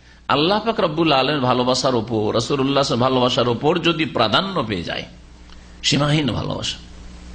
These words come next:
সীমাহীন ভালোবাসা, তাদেরকে ছেড়ে মসজিদে আসলেও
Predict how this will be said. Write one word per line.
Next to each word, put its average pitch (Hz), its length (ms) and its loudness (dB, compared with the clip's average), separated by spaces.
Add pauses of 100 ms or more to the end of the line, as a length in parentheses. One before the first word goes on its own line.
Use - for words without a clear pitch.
(1500)
সীমাহীন 127 460 4
ভালোবাসা, 95 520 0
তাদেরকে 190 540 0
ছেড়ে 185 340 0 (1300)
মসজিদে 180 420 4
আসলেও 196 400 2